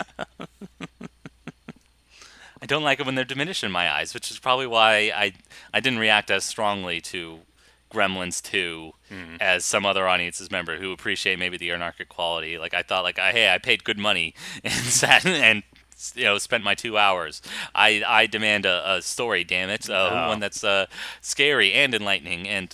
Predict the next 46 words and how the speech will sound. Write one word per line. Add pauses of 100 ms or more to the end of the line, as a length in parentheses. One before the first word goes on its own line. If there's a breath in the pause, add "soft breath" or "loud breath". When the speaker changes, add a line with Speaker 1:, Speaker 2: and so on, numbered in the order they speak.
(100)
Speaker 1:
yeah,
and (420)
obviously
Joe
Dante
doesn't, (100)
doesn't
give
a
shit
<laughs>
or (140)
completely
wants
to,
Speaker 2:
Well,
here's
the
Speaker 1:
uh,
Speaker 2:
thing.
Here's
the
thing. (160)
I
think
Speaker 1:
yeah.
Speaker 2:
the
reason
why
it
works
so
well
in
Gremlins
two
is
because (320 soft breath)
what
is
the
story
they're
ultimately
s-,
doing?